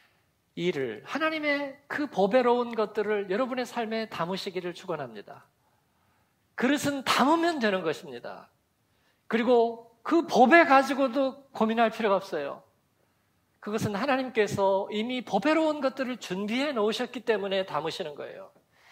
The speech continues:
크기에 딱 맞아야 된다. 고민할 필요 없습니다. 왜냐하면 한 번만 담을 게 아니거든요. 딱 맞는 거 담아서 그대로 간다. 그건 폐기물이에요. 제 아내가,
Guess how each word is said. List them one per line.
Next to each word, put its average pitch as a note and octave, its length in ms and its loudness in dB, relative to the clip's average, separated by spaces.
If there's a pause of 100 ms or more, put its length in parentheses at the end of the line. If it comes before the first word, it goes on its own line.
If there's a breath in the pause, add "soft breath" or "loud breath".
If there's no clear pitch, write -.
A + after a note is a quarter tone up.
(240 loud breath)
크기에 F4 500 2
딱 - 540 2
맞아야 G#3+ 400 6
된다. D#3+ 540 0 (280)
고민할 B3 460 0
필요 A3 420 0
없습니다. C3 460 -4
왜냐하면 C4+ 480 4 (460 loud breath)
한 F#4+ 180 2
번만 G4 360 6
담을 A#3 260 8
게 A#3 120 4
아니거든요. C#3+ 640 0 (200)
딱 - 520 -2
맞는 D#4+ 300 6
거 D4 120 10
담아서 B3+ 480 6
그대로 A#3+ 320 8
간다. F3 280 6
그건 B3+ 340 0 (280 loud breath)
폐기물이에요. C#4 1080 -4 (1500)
제 G3+ 140 2
아내가, F#3+ 680 4